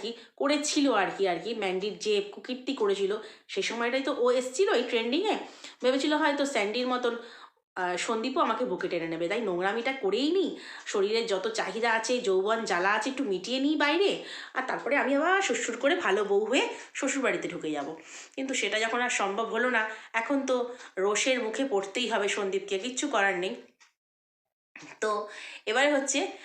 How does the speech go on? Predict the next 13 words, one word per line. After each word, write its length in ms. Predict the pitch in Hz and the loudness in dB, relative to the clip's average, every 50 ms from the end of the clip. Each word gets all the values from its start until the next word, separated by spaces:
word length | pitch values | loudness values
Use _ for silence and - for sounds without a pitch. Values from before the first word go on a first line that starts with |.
| - - | -6 -4
একটা 300 | - 226 226 - - 330 330 285 | -4 -4 0 2 2 2 4 4
কথা 220 | 247 240 247 294 | 2 2 2 2
বলতে 260 | 247 220 220 220 220 | 2 2 0 0 0
তোমাদেরকে 340 | 240 233 226 226 226 226 262 | -2 -2 -2 -4 -4 -4 -4
ভুলে 240 | 240 208 208 208 196 | -4 -2 -2 -2 0
গেছি। 260 | 196 190 190 - 320 - | 0 -2 -2 -2 -2 0
ও 100 | 240 240 | 2 4
আগের 320 | 220 196 190 208 220 214 214 | 4 4 4 2 -2 -2 -4
দিন 160 | 254 254 254 | -4 -2 -2
বলল 220 | 240 233 233 254 | -2 0 -2 -2
বিয়ে 260 | 254 - 202 202 220 | -4 -4 -4 -2 0
বাড়ি 240 | 226 247 254 254 254 | 0 0 0 0 0
গেছে, 400 | 226 196 180 - - 262 - - | 0 -2 -2 0 -2 -4 -4 -6